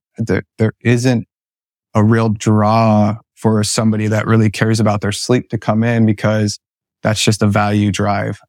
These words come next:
Uh, what we need to be doing is, is shifting that conversation. So I think in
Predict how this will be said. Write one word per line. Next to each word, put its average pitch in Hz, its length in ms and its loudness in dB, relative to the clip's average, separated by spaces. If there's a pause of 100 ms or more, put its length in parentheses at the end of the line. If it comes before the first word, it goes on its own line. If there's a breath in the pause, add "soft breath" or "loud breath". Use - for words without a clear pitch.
(140)
Uh, 110 160 0
what 110 180 -2
we 120 120 4
need 113 180 2
to 110 40 -2
be 101 140 0
doing 107 320 0
is, 107 260 0 (120)
is 104 100 -2
shifting 113 540 -2
that 104 180 -2
conversation. 104 720 -2
So 107 340 -2 (760)
I 110 100 0
think 110 340 -2 (140)
in 107 140 0